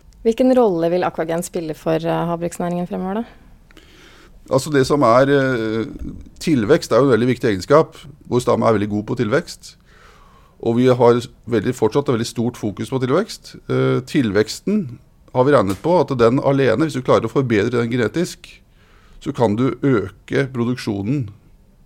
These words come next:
Speaker 2: vesentlig uten å øke biomassen i havet. Og det gjør du ved at du får fisken raskere slaktemoden, og dermed så får du, eh, eh, får du produsert mer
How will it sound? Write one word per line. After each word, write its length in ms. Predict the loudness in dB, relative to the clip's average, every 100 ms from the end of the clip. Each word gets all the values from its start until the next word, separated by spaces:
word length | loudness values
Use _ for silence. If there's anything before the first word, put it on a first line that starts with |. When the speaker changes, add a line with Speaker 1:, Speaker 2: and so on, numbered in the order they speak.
| _
Speaker 2:
vesentlig 720 | -4 -2 -2 -4 -8 -4 -4 -4 -12 -6
uten 400 | -4 -4 -4 -2
å 100 | -2
øke 160 | -4
biomassen 400 | -4 -2 -2 -4
i 80 | -4
havet. 240 | -2 -2 -6 -14 _ -20 -20 -20 -20 _ -6
Og 60 |
det 100 | 2
gjør 120 | 4 4
du 80 |
ved 100 | 4
at 180 | 2 0
du 60 | -4
får 240 | -2 -4
fisken 460 | -4 -8 -6 -4 -6 -4
raskere 720 | 0 0 -2 -8 -2 -2 -2 -6
slaktemoden, 600 | -2 -2 -2 -4 -4 -6 -12 -20 -20 -20 -6
og 140 | -2
dermed 420 | 2 2 2 -2 -2
så 140 | -6
får 260 | -4 -4 0
du, 80 |
eh, 560 | 0 0 0 -2 -4 -6 -10 _ -20 -20 -20 _ -12 -4
eh, 240 | -4 -4
får 120 | -4 -2
du 40 |
produsert 460 | -2 -4 0 0 0
mer 320 | 0 0 -2